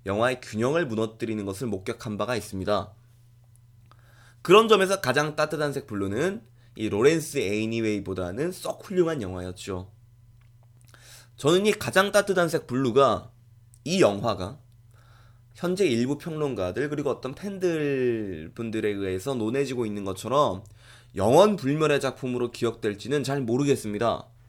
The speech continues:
저는 좋은 영화가 반드시 새로운 형식으로 무장해야 할 필요는 없다고 생각합니다. 그러나 작가라면, 어떤 산업에 종속되어서 영화를 찍어내는 감독이 아니라면,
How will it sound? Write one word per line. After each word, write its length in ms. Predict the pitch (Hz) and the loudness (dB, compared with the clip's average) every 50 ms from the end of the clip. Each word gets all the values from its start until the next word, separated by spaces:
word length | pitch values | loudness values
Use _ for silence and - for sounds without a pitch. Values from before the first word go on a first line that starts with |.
| - - - _ - - - - - - - - - - - - - - - - - - - - - - - - - - - | -20 -20 -20 _ -20 -20 -20 -20 -20 -20 -20 -20 -20 -20 -20 -20 -20 -20 -20 -20 -20 -20 -20 -20 -20 -20 -20 -20 -20 -20 -16
저는 240 | - 117 131 170 170 | -6 -2 -2 -2 -2
좋은 320 | - - 120 143 185 214 | -2 -2 0 0 0 2
영화가 360 | 220 208 190 175 160 175 170 - | 2 2 4 4 2 2 -2 -6
반드시 440 | - - 98 101 110 139 147 226 | -8 -8 -6 -4 -4 -4 -4 -6
새로운 380 | - - - 254 294 311 277 269 | -10 -8 -6 -4 -2 -2 -2 -2
형식으로 360 | 226 214 202 190 175 180 196 170 | -2 -2 -2 -4 -4 -4 -4 -6
무장해야 420 | 117 101 92 139 139 143 139 131 | -4 -2 0 0 0 2 0 0
할 140 | 123 120 - | 0 -2 -2
필요는 280 | - 127 120 147 175 - | -4 -6 -6 -6 -6 -8
없다고 500 | - - 95 - - - 240 254 254 220 | -4 -4 -4 -4 -4 -4 -4 -2 -2 -4
생각합니다. 640 | 165 117 101 92 90 - 92 92 95 - 58 57 - - - - - - - - - - - - - - - - - - - - - - - - - - - - - - | -6 -6 -8 -8 -8 -8 -10 -12 -10 -12 -14 -14 -14 -20 -20 -20 -20 -20 -20 -20 -20 -20 -20 -20 -20 -20 -20 -20 -20 -20 -20 -20 -20 -20 -20 -20 -20 -20 -20 -20 -20 -14
그러나 280 | - 107 135 151 156 147 | -6 -4 -2 0 0 -2
작가라면, 720 | - - - 92 - - 185 - 165 104 92 95 107 - - - - - - - - - - - - - - - - - - - - - - - - - - - - - | -4 -8 -10 -8 2 2 2 2 2 -2 -4 -6 -8 -12 -16 -20 -20 -20 -20 -20 -20 -20 -20 -20 -20 -20 -20 -20 -20 -20 -20 -20 -20 -20 -20 -20 -20 -20 -20 -20 -18 -16
어떤 260 | - - - 110 107 | -16 -6 -4 -4 -4
산업에 560 | 107 - - - - 151 160 170 175 220 226 | -4 -8 -10 -4 0 4 4 8 8 8 8
종속되어서 640 | 226 202 180 170 160 160 - - 151 139 139 151 139 | 8 6 2 2 0 -4 -2 0 0 0 2 2 2
영화를 380 | 107 95 101 110 127 147 143 - | 2 2 2 0 0 -2 -4 -6
찍어내는 500 | - - 226 240 226 220 208 190 170 143 | -8 -2 2 4 4 4 4 2 0 0
감독이 380 | 139 123 117 110 123 139 151 | 0 0 0 -2 -2 -4 -4
아니라면, 580 | 110 98 104 110 107 101 104 120 123 104 90 | -4 -4 -4 -2 -2 -2 -2 -2 -4 -4 -6